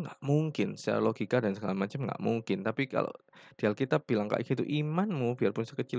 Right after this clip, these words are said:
biji sesawi aja bisa, why not melakukan sesuatu yang besar?" Terus saya mikir,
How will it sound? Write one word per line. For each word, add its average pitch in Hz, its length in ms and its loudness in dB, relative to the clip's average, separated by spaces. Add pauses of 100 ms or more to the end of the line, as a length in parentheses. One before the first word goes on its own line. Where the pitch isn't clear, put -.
biji 110 240 -2
sesawi 151 480 2
aja 117 240 4
bisa, 110 320 -2 (720)
why 131 240 4
not 156 240 0 (800)
melakukan 120 320 0
sesuatu 131 240 -2
yang 127 160 -2
besar?" - 560 -2 (480)
Terus - 160 -8
saya 160 80 -4
mikir, 127 400 -4